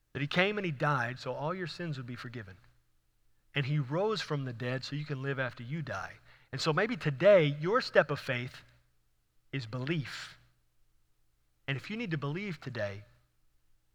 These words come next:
I'm gonna pray in just a second. I'm just telling you what's coming.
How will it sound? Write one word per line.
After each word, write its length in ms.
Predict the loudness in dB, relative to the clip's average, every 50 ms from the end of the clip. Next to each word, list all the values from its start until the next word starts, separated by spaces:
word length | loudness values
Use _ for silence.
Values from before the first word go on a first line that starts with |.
| _ _ 0
I'm 160 | 0 0 0
gonna 140 | 0 -4 -4
pray 320 | -4 -2 0 2 2 2
in 80 | 0 -2
just 160 | -4 -8 -12
a 40 | -10
second. 340 | -8 -6 -8 -8 -8 -14 -20 -20 -18 -16
I'm 60 | -14
just 100 | -6 -2
telling 160 | -2 0 0
you 40 | -2
what's 120 | -4 -6 -6
coming. 260 | -6 -6 -6 -8